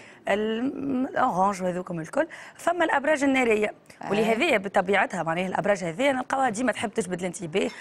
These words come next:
Speaker 1: شخصيتها ظاهرة،
Speaker 2: مم.
Speaker 1: تكون هكا، آه،
Speaker 2: دونك.
Speaker 1: معناها ظاهرة بالكدا، يحبوا لي بارفان فور،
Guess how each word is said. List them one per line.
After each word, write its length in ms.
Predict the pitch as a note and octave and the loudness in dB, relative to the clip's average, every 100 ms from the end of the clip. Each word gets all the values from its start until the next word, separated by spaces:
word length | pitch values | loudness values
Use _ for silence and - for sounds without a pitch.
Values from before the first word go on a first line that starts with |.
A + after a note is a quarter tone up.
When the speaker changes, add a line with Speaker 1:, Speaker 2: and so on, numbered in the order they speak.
| - - | -14 -4
Speaker 1:
شخصيتها 640 | A#3+ - A#3 A#3+ F3 E3+ | -2 -2 -4 -2 0 2
ظاهرة، 640 | F#3+ A#3 A#3 A3+ A3 F#3+ | 4 2 4 2 4 0
Speaker 2:
مم. 60 | E3+ | -4
Speaker 1:
تكون 260 | - A3+ | -4 0
هكا، 480 | G#3+ G#3+ F#3+ F3 F3 - - - - | 0 0 0 0 0 -4 -14 -8 0
آه، 240 | E3+ E3+ | 0 0
Speaker 2:
دونك. 200 | F3 - | -2 -2
Speaker 1:
معناها 340 | B3+ F4 D4+ | 0 2 2
ظاهرة 280 | A3 C4 G#3+ | 4 2 0
بالكدا، 320 | F3+ E3+ D#3+ | -4 -6 -4
يحبوا 320 | D#4+ - D#4 D#4 | -2 0 0 -2
لي 80 | |
بارفان 340 | D#4 D#4+ - D4+ | -2 -4 -2 0
فور، 300 | A3+ A3 | 2 2